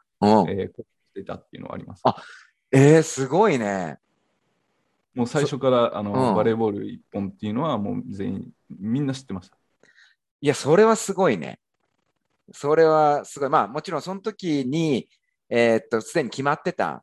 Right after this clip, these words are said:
Speaker 1: ていうのももちろん素晴らしいんだけど、そうやって言うことでのベネフィットって僕すごくあると思ってて、
Speaker 2: はい。
Speaker 1: そのね、周り、例えば周りも、あ、そうやって自覚してくれるし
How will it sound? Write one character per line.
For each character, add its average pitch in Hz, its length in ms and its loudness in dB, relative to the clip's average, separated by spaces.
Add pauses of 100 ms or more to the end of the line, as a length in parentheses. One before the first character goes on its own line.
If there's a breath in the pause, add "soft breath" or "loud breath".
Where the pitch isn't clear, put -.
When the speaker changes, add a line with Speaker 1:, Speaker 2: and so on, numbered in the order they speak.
(120)
Speaker 1:
て 117 120 -4
い 123 480 -2
う 117 80 -8
の 165 120 -4
も 139 100 -2
も 107 120 -10
ち - 100 -10
ろ 110 60 -12
ん 98 60 -14
素 - 100 -20
晴 113 80 0
ら 110 80 -2
し - 140 -14
い - 40 -14
ん 95 60 -20
だ 87 80 -8
け - 160 -8
ど、 98 500 4 (720 soft breath)
そ - 180 -2
う - 20 6
や 185 60 6
っ - 20 -14
て 170 80 -2
言 160 280 0
う - 20 0
こ 190 160 0
と 196 160 4
で 123 420 8
の 104 420 2
ベ 123 140 0
ネ 127 80 -2
フ 107 80 -6
ィ 98 40 -6
ッ - 40 -20
ト 98 80 -10
っ - 40 -8
て 92 100 -12
僕 95 140 -10
す - 100 -8
ご 135 100 0
く 107 80 2
あ 101 60 8
る 95 100 2
と - 80 -4
思 87 160 -4
っ 90 80 -8
て - 160 -12
て、 78 460 -2 (420)
Speaker 2:
は 104 140 -16
い。 - 40 -20
Speaker 1:
そ - 140 -10
の 110 320 2
ね、 147 180 4
周 165 360 4
り、 - 40 -6 (160)
例 151 200 2
え - 20 6
ば 143 60 6
周 143 240 4
り 180 80 -4
も、 170 320 0
あ、 123 160 -2 (560)
そ 175 160 -4
う - 20 4
や 175 60 4
っ 165 60 0
て 156 120 -14
自 131 140 -16
覚 151 200 -4
し - 100 -14
て 160 100 -8
く 147 100 -8
れ 143 140 2
る 139 80 -4
し 95 500 -6